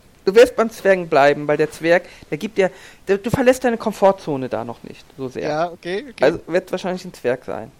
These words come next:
Speaker 2: Okay.
Speaker 1: Und ich würde auf, tatsächlich auf einen Nahkämpfer, wahrscheinlich kein Helfer mehr, sondern aus der Phase bist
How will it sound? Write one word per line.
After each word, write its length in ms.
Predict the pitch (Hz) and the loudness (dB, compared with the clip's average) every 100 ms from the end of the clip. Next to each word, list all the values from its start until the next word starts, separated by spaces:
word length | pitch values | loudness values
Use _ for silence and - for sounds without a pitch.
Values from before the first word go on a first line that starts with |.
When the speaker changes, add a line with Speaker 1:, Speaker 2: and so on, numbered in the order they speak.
| - - - - | -20 -20 -20 -20
Speaker 2:
Okay. 160 | 156 196 - _ _ | -18 -18 -20 _ _
Speaker 1:
Und 260 | 226 262 - | 4 4 2
ich 140 | 240 | 0
würde 340 | 254 247 240 - | 4 4 4 2
auf, 460 | - 233 247 - - - _ - - _ | 4 6 4 -2 -16 -20 _ -20 -20 _
tatsächlich 360 | - 247 262 220 | 0 0 2 0
auf 80 | 220 | 2
einen 160 | 226 | 0
Nahkämpfer, 680 | 214 214 214 165 160 135 247 - _ _ _ _ _ _ _ _ _ _ _ _ _ _ _ - | 2 2 0 -8 -4 -4 -4 -8 _ _ _ _ _ _ _ _ _ _ _ _ _ _ _ -16
wahrscheinlich 400 | 175 208 240 240 | -8 -4 -2 -2
kein 200 | - 247 | 0 0
Helfer 380 | 220 185 180 156 | 4 4 4 -2
mehr, 260 | 131 117 117 - | -4 -8 -12 -10
sondern 220 | 175 170 | -6 -2
aus 100 | 180 | -2
der 140 | - 190 | -2 0
Phase 320 | 190 180 165 | 2 0 -2
bist 180 | 165 | -14